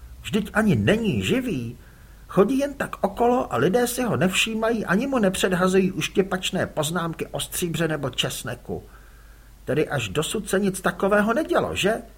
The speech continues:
Jsou to jen stroje, které mají vykonávat práci.“ „No, každopádně se s nimi tak zachází. Ty už si zase dobrotivě rozumný.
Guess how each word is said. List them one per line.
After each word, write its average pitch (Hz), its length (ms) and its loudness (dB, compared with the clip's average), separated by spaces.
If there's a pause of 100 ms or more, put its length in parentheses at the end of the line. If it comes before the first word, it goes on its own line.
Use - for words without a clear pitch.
(480)
Jsou - 200 0
to - 160 -4
jen 226 200 2
stroje, 226 400 6
které 233 360 4
mají 180 240 2
vykonávat 233 560 2
práci.“ 285 520 -2 (1400)
„No, 254 360 4 (400)
každopádně 233 720 4
se 254 180 0
s - 120 -4
nimi 247 240 0
tak 247 280 -4 (160)
zachází. 190 720 0 (640)
Ty - 120 -2
už 262 240 -4
si - 160 -2
zase 240 520 -4
dobrotivě 240 880 -2
rozumný. 190 720 0